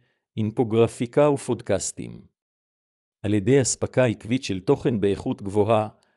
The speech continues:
עסקים יכולים לבסס את עצמם כמשפיענים ברשת, ולבנות אמון עם קהל היעד שלהם. שיווק בדול, טיפוח לידים.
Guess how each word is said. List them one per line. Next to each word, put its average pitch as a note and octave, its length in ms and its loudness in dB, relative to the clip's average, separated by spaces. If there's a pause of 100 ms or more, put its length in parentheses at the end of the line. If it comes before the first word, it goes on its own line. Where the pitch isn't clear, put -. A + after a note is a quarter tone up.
(220)
עסקים C#3+ 460 -4
יכולים C3 380 0
לבסס A#2 460 -2
את A#2 100 -6
עצמם C3 440 -4
כמשפיענים A#2 720 -2
ברשת, - 640 -4 (340)
ולבנות G2+ 520 -4
אמון C3 260 -2
עם A#2 140 -2
קהל B2+ 300 0
היעד G2 340 0
שלהם. D#2 400 -8 (1120)
שיווק A2+ 460 -4
בדול, G2 540 -2 (340)
טיפוח A#2+ 460 0
לידים. F#2 600 -2